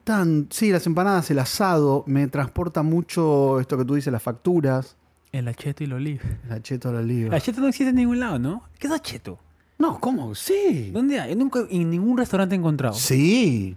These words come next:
Speaker 2: ¿Aquí en Nueva York?
Speaker 1: Cualquier parte del mundo.
Speaker 2: Acheto.
Speaker 1: Si el acheto
Speaker 2: Pero,
Speaker 1: es italiano, aparte.
Speaker 2: pero ¿cómo se dice acheto en inglés? Achete.
Speaker 1: Ache-, de, achetor.
Speaker 2: Achete, achete.
Speaker 1: Achet-.
Speaker 2: <laughs> No sé.
Speaker 1: Hiciste, es una, a ver, vamos a poner.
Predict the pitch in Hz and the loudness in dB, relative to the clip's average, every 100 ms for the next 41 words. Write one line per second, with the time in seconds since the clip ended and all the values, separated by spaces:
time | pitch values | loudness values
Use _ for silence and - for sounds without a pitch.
0 | - 120 - 233 220 151 139 247 - _ | -6 -6 0 4 4 4 2 0 -6 _
1 | - - 175 202 220 214 214 226 320 339 | -16 -10 -6 -4 -4 -2 0 2 4 4
2 | 190 123 110 - _ _ _ - - 196 | 4 2 -2 -10 _ _ _ -10 -6 -4
3 | 190 254 190 - 196 202 175 165 170 135 | 0 2 2 0 -2 -2 0 2 2 2
4 | 120 123 113 117 117 - 190 165 - 151 | 0 0 0 0 0 0 -2 -4 -6 -4
5 | 156 135 127 117 - _ _ _ _ - | -4 -4 -6 -10 -14 _ _ _ _ -20
6 | - - 165 - 202 147 - 147 139 - | -10 -6 -4 -2 -2 -4 -8 -12 -10 -4
7 | - 185 185 - 247 226 180 143 - - | -2 -2 -4 -4 0 2 2 0 -6 -20
8 | _ - 151 - 151 - - 202 160 117 | _ -4 -4 -2 -2 0 2 2 2 2
9 | 110 107 - - - 156 147 - 175 117 | 0 -4 -10 -8 -2 0 2 2 0 -2
10 | - - _ _ _ _ _ 240 233 233 | -14 -16 _ _ _ _ _ -4 -4 -6
11 | - 139 135 190 156 147 147 165 - - | -8 -10 -6 -2 -2 -4 -8 -8 -8 -4
12 | 185 165 185 214 196 160 156 226 | -2 -2 -2 -2 -2 0 2 2